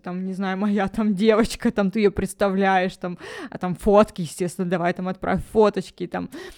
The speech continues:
И вот это вот возбуждение, оно у тебя нахо-, ну,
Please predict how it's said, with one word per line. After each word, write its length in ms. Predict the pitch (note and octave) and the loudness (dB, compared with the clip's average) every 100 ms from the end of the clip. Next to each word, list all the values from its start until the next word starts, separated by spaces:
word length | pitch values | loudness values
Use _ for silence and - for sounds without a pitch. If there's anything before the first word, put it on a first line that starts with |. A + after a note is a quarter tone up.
| _ - D4 B3 | _ -18 -16 -12
И 220 | - B3 B3 | -2 2 4
вот 80 | |
это 160 | B3+ C4 | 4 2
вот 140 | B3 | -2
возбуждение, 840 | A#3+ A#3+ A3+ A3 G3+ A3 D4+ E4+ C#4+ | -4 -4 -4 -6 -4 -2 -2 0 0
оно 140 | A#3+ | 0
у 60 | A#3+ | -2
тебя 280 | A#3 G#3+ A#3 | -2 0 2
нахо-, 360 | A#3 - A#3+ - | 0 -2 -6 -2
ну, 240 | A#3+ G#3 | 0 -2